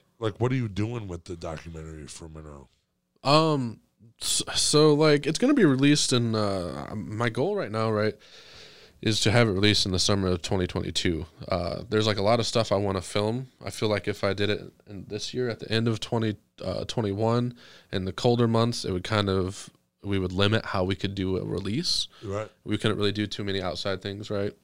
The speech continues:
Speaker 2: Um, but all through the su-, if I do it in the summer, then I kinda miss out on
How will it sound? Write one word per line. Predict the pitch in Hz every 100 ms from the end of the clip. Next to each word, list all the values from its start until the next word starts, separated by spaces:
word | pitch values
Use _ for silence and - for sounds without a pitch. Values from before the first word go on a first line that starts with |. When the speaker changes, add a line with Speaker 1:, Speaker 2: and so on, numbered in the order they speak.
| _ _ _ _ _ _ _ _ -
Speaker 2:
Um, | 113 107 98 98 107
but | 104 95 _ _ _ _ _ _
all | 113 113
through | - 120
the | 98
su-, | - 135
if | 120 113 113
I | 107
do | 127
it | 107
in |
the | 98
summer, | - 165 135 117
then | 110
I |
kinda | 107 120 107
miss | 107 107 -
out | 107 104
on | 98 95 98 101